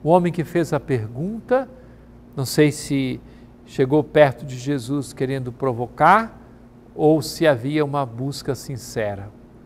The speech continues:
Tenho a impressão que sim, a busca era sincera, porque no final Nosso Senhor diz:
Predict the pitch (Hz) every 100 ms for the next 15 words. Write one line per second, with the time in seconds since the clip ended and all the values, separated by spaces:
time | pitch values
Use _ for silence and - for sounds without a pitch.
0 | - - - - 190 185 - 165 - 180
1 | 190 202 175 - 107 - - - 120 120
2 | 143 - 139 131 135 127 - 107 98 98
3 | 110 - 123 117 131 135 170 175 - -
4 | - - - 147 127 120 - 139 113 135
5 | 139 - -